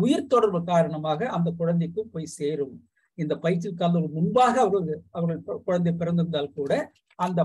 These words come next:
பலன் அவர்களை சேரும் என்றார் சுவாமிஜி. இது ஏன் இதெல்லாம் குறிப்பிட்டு சொல்றேன் அப்படின்னா,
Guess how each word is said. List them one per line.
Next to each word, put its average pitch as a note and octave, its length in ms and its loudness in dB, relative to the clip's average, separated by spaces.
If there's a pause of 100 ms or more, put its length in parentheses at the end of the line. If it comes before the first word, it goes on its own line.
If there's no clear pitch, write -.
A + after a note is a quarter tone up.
பலன் F#3+ 240 0
அவர்களை F3+ 200 -4 (100)
சேரும் G3 320 4
என்றார் D3+ 240 0
சுவாமிஜி. C#3 380 -14 (160)
இது E3+ 100 0 (200)
ஏன் F#4+ 180 0
இதெல்லாம் A3 380 0
குறிப்பிட்டு F3+ 380 -4
சொல்றேன் E3 240 0
அப்படின்னா, C#3 320 -4